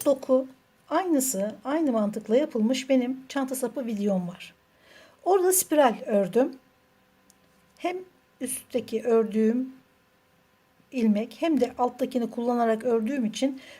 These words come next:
kalın dokulu bir çanta sapı oldu. E, içinde dolgu malzemesi, yani çanta sapını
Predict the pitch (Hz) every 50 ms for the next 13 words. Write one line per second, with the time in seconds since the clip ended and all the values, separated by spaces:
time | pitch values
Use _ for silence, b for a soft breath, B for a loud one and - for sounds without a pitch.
0 | B _ - - 262 277 294 277 240 226 214 - 208 190 190 185 190 - - _
1 | - 208 214 214 - - - - 220 208 202 214 196 - 208 196 196 - 196 190
2 | 190 185 185 175 233 269 359 359 B B B B B B B - 254 240 254 -
3 | 262 254 - 277 269 247 254 269 277 269 247 254 247 247 247 247 269 254 220 196
4 | 185 180 185 185 185 190 214 220 226 214 208 - - - - - - 240 254 277
5 | 254 - - 202 - 214 196 208 233 285 285